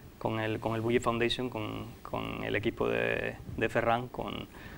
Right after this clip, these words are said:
con el apoyo de Telefónica, que nos ha dejado sus instalaciones y,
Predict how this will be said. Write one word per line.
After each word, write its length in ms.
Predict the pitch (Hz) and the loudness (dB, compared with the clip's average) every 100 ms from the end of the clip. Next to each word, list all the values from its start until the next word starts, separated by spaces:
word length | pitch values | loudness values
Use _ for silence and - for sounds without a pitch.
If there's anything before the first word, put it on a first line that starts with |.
| - | -8
con 220 | - 113 | -2 0
el 60 | 110 | 2
apoyo 280 | 104 123 127 | 8 10 10
de 80 | |
Telefónica, 580 | 120 120 - 143 131 147 | 10 8 10 8 10 6
que 120 | 143 | 4
nos 260 | 110 110 - | -2 -2 2
ha 300 | 113 113 110 - - - | 6 6 4 -2 -12 -2
dejado 260 | 120 127 | 6 6
sus 100 | 120 | 6
instalaciones 920 | 110 - 113 - 139 127 113 110 107 - | 2 4 4 10 10 10 4 0 -2 -2
y, 240 | 107 | -2